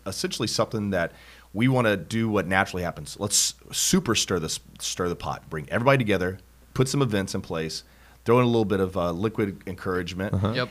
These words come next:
Speaker 3: there it is.
Speaker 1: and, and, uh, and, uh, send a photographer around to capture it all together. And
Speaker 3: Yeah, that's great.
Speaker 2: I'm sure they're a blast.
Speaker 1: Oh,
Speaker 3: Yeah.
Speaker 1: they're a blast. You
Speaker 2: Yeah.
Speaker 1: guys are welcome to come.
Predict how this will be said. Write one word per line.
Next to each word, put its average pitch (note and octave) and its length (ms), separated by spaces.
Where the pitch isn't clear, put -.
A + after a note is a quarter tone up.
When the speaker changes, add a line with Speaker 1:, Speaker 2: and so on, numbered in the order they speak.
Speaker 3:
there B2+ 180
it A#2+ 80
is. A#2 180
Speaker 1:
and, G2+ 140
and, F#2+ 540
uh, F#2 240
and, F#2 280
uh, F#2 160
send G#2+ 200
a G#2 40
photographer G2+ 460
around F2 220
to E2+ 80
capture - 340
it D#2 80
all D2+ 140
together. C#2+ 480
And E2+ 300
Speaker 3:
Yeah, A2 160
that's G#2+ 240
great. G2+ 260
Speaker 2:
I'm - 40
sure B2 160
they're G2+ 160
a F2+ 40
blast. F2 480
Speaker 1:
Oh, B2+ 100
Speaker 3:
Yeah. G#2+ 40
Speaker 1:
they're G#2 120
a - 20
blast. E2 260
You F#2 60
Speaker 2:
Yeah. A2 60
Speaker 1:
guys A2 200
are F#2+ 180
welcome G2 380
to F2 60
come. E2 360